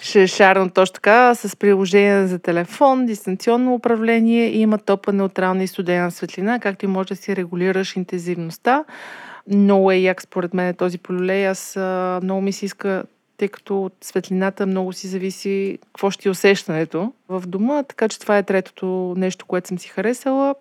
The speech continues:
Петдесет и шест сантиметров, едни такива като кръгове,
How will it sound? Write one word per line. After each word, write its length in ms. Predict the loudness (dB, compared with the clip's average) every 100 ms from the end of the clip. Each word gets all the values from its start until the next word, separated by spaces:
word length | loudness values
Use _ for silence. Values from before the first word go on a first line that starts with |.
| 0
Петдесет 240 | 0 2 -2
и 80 |
шест 220 | -2 -6 -6
сантиметров, 560 | -8 -2 -2 0 2
едни 160 | 2 2
такива 320 | 0 0 0
като 340 | -2 0 2 2 -4 -14 -14 -16 _ 4
кръгове, 640 | 6 8 6 4 4